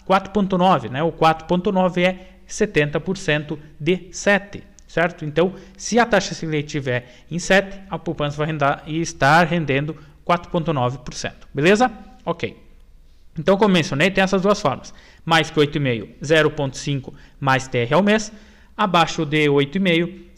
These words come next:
setenta por cento da Selic, certo? Ano, beleza? Ok. E aí,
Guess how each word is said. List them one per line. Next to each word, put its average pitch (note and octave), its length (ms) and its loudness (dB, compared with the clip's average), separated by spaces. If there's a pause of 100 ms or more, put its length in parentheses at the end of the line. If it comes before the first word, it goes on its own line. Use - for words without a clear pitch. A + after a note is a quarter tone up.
setenta D#3+ 540 0
por - 140 -6
cento C3+ 220 -4
da C#3 60 -2
Selic, D3 480 -2 (160)
certo? D#3 400 -2 (320)
Ano, D#3 380 2 (260)
beleza? G#3+ 400 2 (260)
Ok. F#3 280 -6 (1500)
E F#3+ 80 4
aí, G#3+ 420 4